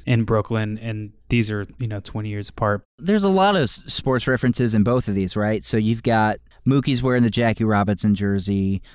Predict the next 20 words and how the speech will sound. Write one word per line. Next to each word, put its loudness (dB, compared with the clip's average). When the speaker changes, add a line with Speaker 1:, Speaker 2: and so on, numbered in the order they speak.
Speaker 2:
Another 2
character's 0
wearing 2
a 4
Magic 2
Johnson 2
t-shirt 0
or -2
something. -2
There's 0
mentions 0
of -8
Michael -4
Jordan. 2
There's 2
a 2
scene 4
where 0
Mookie 2
and, -2